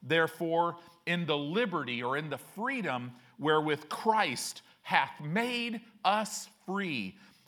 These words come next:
and be not entangled again with the yoke of bondage." So in other words, God is saying to you and I, stand, live, enjoy the freedom that has been given to you,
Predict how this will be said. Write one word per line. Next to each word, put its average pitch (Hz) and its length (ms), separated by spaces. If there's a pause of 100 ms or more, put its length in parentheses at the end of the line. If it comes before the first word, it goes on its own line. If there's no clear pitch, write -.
(100)
and 160 300
be 254 240
not 233 380
entangled 180 880
again 127 680 (600)
with 135 220
the 127 100
yoke 151 460
of 135 180
bondage." 104 800 (400)
So 156 300
in 170 40
other 214 200
words, 175 380
God 190 340
is 170 100
saying 196 380
to 175 60
you 170 200
and 151 100
I, 139 320 (500)
stand, 165 1000 (400)
live, 143 800 (300)
enjoy 180 580
the 190 100
freedom 165 600 (320)
that 151 140
has 151 120
been 143 300
given 170 300
to 139 140
you, 120 300